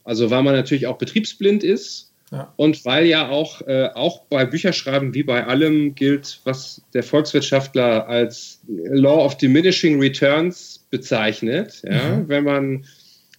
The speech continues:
Speaker 1: beim ersten, beim zweiten Durchgang wird das Buch vielleicht oder das Produkt noch mal dreißig Prozent besser, beim dritten nur noch zwanzig Prozent, beim vierten nur noch zehn und es wird immer weniger.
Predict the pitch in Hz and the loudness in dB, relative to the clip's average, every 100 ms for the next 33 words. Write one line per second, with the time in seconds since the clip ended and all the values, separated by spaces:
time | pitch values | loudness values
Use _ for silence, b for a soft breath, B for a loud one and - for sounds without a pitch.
0 | - 135 147 170 185 - 185 180 135 147 | 0 2 4 2 0 -2 -2 0 0 -2
1 | 135 160 214 208 190 202 - 175 165 175 | -2 -2 0 0 2 0 -2 -4 -2 -4
2 | 180 - 143 - 160 - 175 175 160 147 | -4 -4 -2 -2 -2 0 -2 0 2 2
3 | 147 139 123 123 120 - - 135 196 208 | 2 -2 -4 -4 -4 -8 -4 0 2 0
4 | - 156 143 135 139 180 180 - - 95 | 0 0 0 0 0 0 -4 -8 -12 -12
5 | 90 87 - 87 - 110 110 113 190 190 | -10 -12 -12 -14 -6 -4 -2 0 -2 0
6 | 208 196 202 208 B B B B _ _ | -2 0 -2 -6 B B B B _ _
7 | 156 175 170 - 165 202 190 - - 107 | 2 2 2 0 -2 -2 -6 -10 -6 -4
8 | 98 113 196 208 196 175 160 - - 170 | -2 -2 -2 0 0 0 -2 -4 0 4
9 | 190 247 320 - _ - 156 151 170 196 | 4 2 -2 -6 _ -8 -6 -4 0 2
10 | 220 214 220 165 156 - | 2 2 0 -2 -6 -16